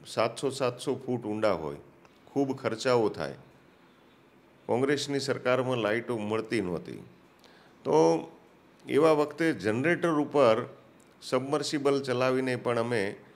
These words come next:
ટ્યુબવેલ ચાલુ કરેલા ઓગણીસો ને બાણુંની અંદર. પહેલાં એક ટ્યુબવેલથી શરૂઆત કરી, ખૂબ સારી, અ, આવક લીધી. બીજા વર્ષે બે ટ્યુબવેલ બનાવ્યા, ખૂબ સારી આવક લીધી.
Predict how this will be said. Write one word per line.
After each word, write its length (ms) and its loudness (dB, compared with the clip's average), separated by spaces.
ટ્યુબવેલ 380 -2
ચાલુ 260 0
કરેલા 320 -4
ઓગણીસો 440 -4
ને 100 -6
બાણુંની 440 -4
અંદર. 260 -8
પહેલાં 240 4
એક 260 2
ટ્યુબવેલથી 480 -2
શરૂઆત 520 -2
કરી, 200 -6
ખૂબ 260 -6
સારી, 420 0
અ, 40 -10
આવક 420 2
લીધી. 400 -4
બીજા 300 2
વર્ષે 320 -2
બે 180 0
ટ્યુબવેલ 480 -4
બનાવ્યા, 500 -4
ખૂબ 220 -6
સારી 320 0
આવક 220 0
લીધી. 300 -4